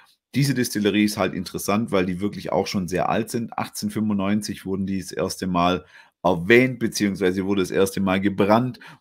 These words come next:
Und, ähm, der Urgroßvater hat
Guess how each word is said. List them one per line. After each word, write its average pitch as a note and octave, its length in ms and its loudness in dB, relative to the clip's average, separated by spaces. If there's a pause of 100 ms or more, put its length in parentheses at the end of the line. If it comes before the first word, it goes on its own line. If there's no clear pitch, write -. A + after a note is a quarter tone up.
(140)
Und, G2 420 -2
ähm, F#2 380 0
der F#2 180 0 (140)
Urgroßvater A2 1300 0 (260)
hat - 260 -6